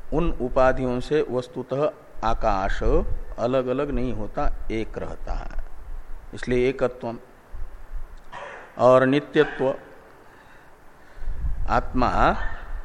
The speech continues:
अनित्य नहीं है, न हन्यते हन्यमाने शरीरे, नित्य है। और असर-, अकायम, इससे बताया जाएगा कि वो अशरीर है, शरीर का वस्तुतः उसमें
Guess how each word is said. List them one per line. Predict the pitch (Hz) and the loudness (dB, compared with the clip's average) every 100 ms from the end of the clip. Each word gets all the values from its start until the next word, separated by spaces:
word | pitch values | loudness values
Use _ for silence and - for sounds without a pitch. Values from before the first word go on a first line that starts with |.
| - - - - - | -8 -6 -6 -4 0
अनित्य | 123 143 - 143 | 2 2 2 2
नहीं | 135 123 | 4 6
है, | - - - 120 | 6 4 2 2
न | 139 | 4
हन्यते | 127 127 131 131 139 180 220 - - | 4 4 4 4 6 4 2 0 0
हन्यमाने | 110 135 131 120 113 110 | 0 2 2 2 0 0
शरीरे, | 104 - 90 95 - - - - - - - - - - - - - - | -2 -4 -4 -2 0 0 -2 -2 -2 -4 -4 -4 -4 -6 -6 -4 -4 0
नित्य | 135 139 127 | -2 0 0
है। | 107 101 - - - - - - - - | 0 -2 -8 -14 -16 -16 -14 -6 -2 2
और | 110 117 131 | 6 8 8
असर-, | 139 - 135 135 127 123 - | 6 6 6 6 4 2 4
अकायम, | 143 139 131 139 151 - | 4 6 6 8 8 10
इससे | - - 143 | 10 8 8
बताया | 131 127 135 131 | 6 4 6 6
जाएगा | 131 131 127 147 | 8 8 8 6
कि | 151 - | 6 4
वो | 131 123 - | 4 2 4
अशरीर | 135 151 147 143 143 | 4 4 6 6 6
है, | 113 123 - - - - - - - | 0 -2 0 0 0 -2 -2 0 2
शरीर | 139 135 139 | 4 2 2
का | 143 156 | 2 2
वस्तुतः | 120 127 - 127 143 | 0 -4 -2 2 4
उसमें | 156 - 117 - 110 107 185 | 2 0 -4 -2 -2 0 0